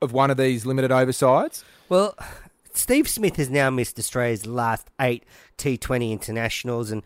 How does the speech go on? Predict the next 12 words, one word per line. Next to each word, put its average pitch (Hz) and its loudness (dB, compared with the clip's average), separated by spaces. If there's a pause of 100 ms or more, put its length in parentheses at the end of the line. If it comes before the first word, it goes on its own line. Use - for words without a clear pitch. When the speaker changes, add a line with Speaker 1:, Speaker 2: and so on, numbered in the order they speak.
(240)
Speaker 2:
one 170 0
of 202 0
the 196 0
problems 160 2
with 127 -6
T 131 -4
twenty 117 -4 (320)
internationals 127 -2
is 113 -6
they're 113 -2 (300)
tacked - -4
on 135 0